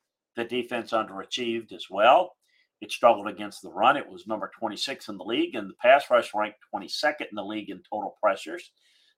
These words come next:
The midseason loss of the best pass rusher, Rashawn Gary, who had six sacks in the first five games due to an A C L injury, was a major factor to that. Now the Packers are chasing the Vikings and the Lions in the N F C North, and the Bears are on the rise. So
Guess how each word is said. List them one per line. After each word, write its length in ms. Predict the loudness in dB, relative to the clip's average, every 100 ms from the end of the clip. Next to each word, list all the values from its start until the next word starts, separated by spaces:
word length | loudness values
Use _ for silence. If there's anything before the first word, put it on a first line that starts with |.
| -10
The 80 |
midseason 540 | -4 -4 -2 -4 -4 0
loss 360 | 8 10 8
of 120 | 4 -4
the 100 | 0
best 280 | 2 0 4
pass 280 | 8 8 6
rusher, 280 | 0 0
Rashawn 480 | -10 -8 -4 -2 -2
Gary, 320 | 2 2 2
who 100 | -2
had 160 | -8 -8
six 260 | -10 -8 2
sacks 300 | 2 2 -4
in 80 |
the 80 | -14 -6
first 200 | -6 0
five 300 | 2 2 2
games 400 | 0 0 -4 -12 _ _ _ _ _
due 180 | -2 0
to 80 | 0
an 100 | 2
A 120 | 0
C 220 | 0 4
L 160 | 6 6
injury, 260 | 2 -4 -8
was 200 | -8 -10
a 120 | -10
major 400 | -2 0 0 -6
factor 460 | 2 4 4 2 -14
to 160 | -14
that. 320 | -20 -18 -18 -20 _ _ _ _ 2
Now 200 | 10 10
the 100 | 8
Packers 480 | 2 2 0 -6 -6
are 80 | -8
chasing 420 | -4 -4 -6 -10
the 80 | 2
Vikings 500 | 2 2 -2 -12 -10
and 120 | -6
the 40 |
Lions 420 | 4 6 6 2
in 100 | -6
the 100 | -6
N 80 | -4
F 140 | -6 -6
C 160 | -8
North, 400 | 0 6 6 4
and 160 | -6 -10 _ _ _ -12
the 60 | 4
Bears 360 | 6 8 6
are 80 | -2
on 120 | -4
the 80 | -4
rise. 140 | -10 -10 -10
So 400 | 2 6 6